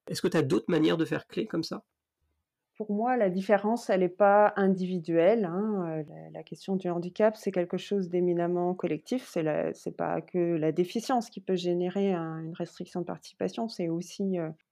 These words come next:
Speaker 2: la société. Donc vraiment, pour moi, ce qui est important pour moi dans ma, ma pratique, ce qui a été, euh, sur, sur le terrain, c'est désindividualiser la différence. C'est de se dire,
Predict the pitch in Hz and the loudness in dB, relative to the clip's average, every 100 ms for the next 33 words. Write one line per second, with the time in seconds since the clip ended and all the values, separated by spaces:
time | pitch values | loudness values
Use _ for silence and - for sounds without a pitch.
0 | - 185 190 208 202 190 247 269 - _ | 2 2 2 0 0 0 0 0 -4 _
1 | _ 208 202 214 233 285 285 226 247 262 | _ 2 4 6 6 6 4 2 2 2
2 | - 220 - - 285 269 262 - - 254 | 2 0 0 4 4 6 4 2 2 2
3 | 240 226 240 233 202 190 185 175 180 190 | 4 6 6 8 6 8 8 6 6 4
4 | 185 - 185 175 226 247 - - - - | 4 2 -2 -2 -4 -6 -12 -16 -20 -10
5 | 143 - 185 175 165 202 208 190 165 - | -8 -2 -2 -2 -4 -2 0 0 -4 -6
6 | 202 196 - 180 185 185 190 208 269 _ | -6 -6 -4 -2 0 0 0 0 -2 _
7 | _ _ 208 - 220 220 220 180 190 247 | _ _ -8 6 10 12 10 6 6 8
8 | 247 247 226 214 214 220 208 196 190 214 | 8 6 4 2 4 6 8 6 6 8
9 | 196 175 180 180 165 - - 185 - 220 | 8 6 2 -2 -2 -4 -6 -6 -2 0
10 | 190 220 226 | 2 4 4